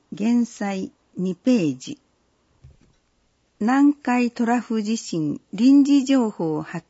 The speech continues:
表時の対応、六ページ。三重トコワカ国体大会が開催されます。十ページ。九月十二日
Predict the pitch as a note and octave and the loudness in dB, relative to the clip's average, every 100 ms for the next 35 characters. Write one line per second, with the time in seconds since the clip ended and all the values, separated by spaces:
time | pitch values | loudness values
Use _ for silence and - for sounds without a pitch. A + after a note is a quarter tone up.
0 | - A3+ G#3+ E3+ D#3+ D3+ D3+ - _ - | -6 -2 -2 -2 -4 -2 -4 -6 _ -10
1 | F#3 G3 F#3 E3+ E3 D#3 - _ _ _ | -6 -4 -4 -4 -4 -6 -10 _ _ _
2 | _ _ - F#3 B3+ B3 A3+ G3 D3 C3 | _ _ -8 -6 -6 -4 -2 -2 -4 -8
3 | - - _ _ _ _ _ _ _ _ | -14 -16 _ _ _ _ _ _ _ _
4 | _ - A3 C4 G3 C3+ _ _ - G3+ | _ -6 2 2 2 -4 _ _ -12 -8
5 | - C4+ C4 C4 A#3+ A#3 - - - C#3+ | -4 -2 -2 -4 -6 -6 -8 -16 -10 -4
6 | D3 - _ - A3 A3 - G3+ G3+ F#3 | -4 -6 _ -8 -6 -6 -6 -6 -4 -6
7 | F3+ - - G3+ G3+ G#3 F#3+ F#3 F3 F3 | -8 -8 -8 -8 -6 -6 -6 -6 -8 -6
8 | E3 E3 - - - _ _ _ _ - | -6 -8 -10 -12 -12 _ _ _ _ -18
9 | E3 G3 _ - G#3+ F3+ C#3+ - - _ | -10 -10 _ -6 -4 -2 -4 -8 -16 _
10 | _ _ _ _ _ _ _ _ _ _ | _ _ _ _ _ _ _ _ _ _
11 | _ _ _ _ _ _ _ _ D4+ D4 | _ _ _ _ _ _ _ _ 0 2
12 | B3+ - E3+ C#3+ - F#3+ A#3+ A3+ A3+ G#3 | 2 -2 -8 -8 -6 0 2 4 2 0
13 | G#3 - - F3+ | -4 -8 -10 -10